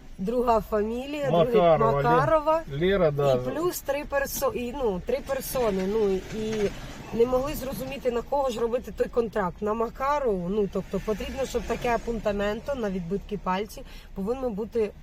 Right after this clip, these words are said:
Speaker 1: у мене. Ну, тобто там по моє прізвище повинно бути.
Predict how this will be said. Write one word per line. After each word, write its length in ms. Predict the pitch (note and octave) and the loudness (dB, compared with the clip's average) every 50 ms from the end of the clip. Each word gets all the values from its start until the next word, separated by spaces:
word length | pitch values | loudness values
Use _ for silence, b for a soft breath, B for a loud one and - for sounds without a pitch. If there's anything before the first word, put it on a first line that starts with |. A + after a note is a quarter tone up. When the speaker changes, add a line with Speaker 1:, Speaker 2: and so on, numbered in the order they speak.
| - - | -12 -8
Speaker 1:
у 80 | - G#3 | -6 -2
мене. 400 | G#3 G3+ G3 G3 F#3 F3 E3+ D#3 E3 F#3+ | -2 0 0 0 0 -2 -4 -4 -6 -6
Ну, 140 | A3+ A3 F#3+ - | -4 -4 -4 -2
тобто 160 | - F#3 - - | -4 -4 -4 -4
там 200 | - G#3+ G#3 G3+ G3 F#3 - | -4 -4 -2 -4 -6 -8 -8
по 60 | G3+ | -6
моє 300 | G3 G3 G#3 G#3+ G#3+ G#3 | -4 0 2 2 2 2
прізвище 520 | - - F#3 F3 D#3 D#3 E3 D#3+ - - E3+ - | 0 -2 -6 -6 -6 -6 -8 -8 -8 -10 -10 -10
повинно 220 | - D#3+ E3+ E3 D#3 D#3+ | -8 -6 -6 -4 -4 -4
бути. 200 | D#3 - E3+ - | -4 -6 -8 -12